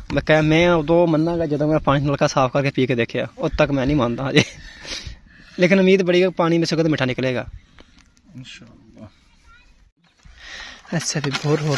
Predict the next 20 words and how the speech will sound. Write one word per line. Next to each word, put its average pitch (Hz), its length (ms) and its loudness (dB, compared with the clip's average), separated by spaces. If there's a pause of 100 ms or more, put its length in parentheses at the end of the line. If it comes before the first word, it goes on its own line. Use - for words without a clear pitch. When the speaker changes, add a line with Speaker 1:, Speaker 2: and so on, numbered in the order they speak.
Speaker 1:
ਗਿਆ, 151 100 0
ਹੁਣ 147 120 -4
ਇਸ 143 180 -4
ਦਾ 151 140 -2
ਪਾਣੀ 147 180 0
ਨਿਕਾਲਦੇ 151 440 0
हैं। 151 120 -2 (680)
ਮਿੱਠਾ 156 140 0
ਫੈਟ, 143 180 -2 (160)
ਮਾਸ਼ਾਅੱਲਾ, 147 540 0
ਪਾਣੀ 160 240 4
ਤਾਂ 202 120 2
ਮੈਂ 190 120 6
ਕਿਹਾ 208 140 2
ਨਹਿਰ 196 200 4
ਦੇ 202 80 2
ਬਰਾਬਰ 165 260 4
ਮਾਰਦਾ 226 260 4
ਯਾਰ, 175 120 2
ਇਹ 226 140 0